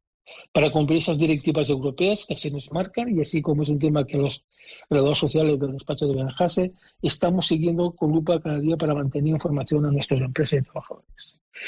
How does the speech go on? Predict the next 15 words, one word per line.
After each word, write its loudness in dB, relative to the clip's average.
En 4
resumen, 2
ser -2
padres -2
es -10
precioso, -6
maravilloso, -4
pero -2
administrativamente 2
es 0
un 2
puzzle. -4
Si -2
eres 2
trabajador, 0